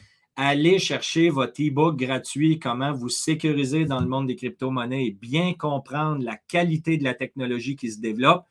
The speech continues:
Et le mot magique en terminant aujourd'hui est très, très simple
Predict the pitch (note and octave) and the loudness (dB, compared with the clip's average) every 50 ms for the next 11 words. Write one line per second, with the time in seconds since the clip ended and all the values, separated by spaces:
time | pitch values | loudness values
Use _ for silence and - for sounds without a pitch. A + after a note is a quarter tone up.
0 | _ _ _ _ _ _ _ _ _ - A#2 A#2+ B2 B2+ B2+ B2+ C3+ C#3 D3 D#3 | _ _ _ _ _ _ _ _ _ -6 -4 -2 0 2 2 2 2 2 4 6
1 | E3 F3 F#3 F3 E3+ E3 D#3+ C#3+ - - D3+ E3 E3 E3 - - - C3 B2 A#2+ | 6 6 6 6 4 4 2 2 0 0 0 0 0 0 -2 -12 -8 -6 -6 -4
2 | A#2 C#3+ D3+ C#3+ D#3 D3 C#3+ D3+ D#3 D#3 D3 B2 C3 A#2+ A2 A2+ C3+ D3 C#3+ C#3 | -2 -2 -2 -2 0 -2 0 0 0 0 0 -2 -4 -8 -6 -2 0 0 0 -2
3 | - - C#3 C3 - - B2+ B2 A#2 - - - C3+ C3+ C#3+ C#3+ C#3+ C#3 | -2 -2 -2 -2 -2 -2 -6 -4 -4 -4 -2 0 0 0 0 0 -4 -8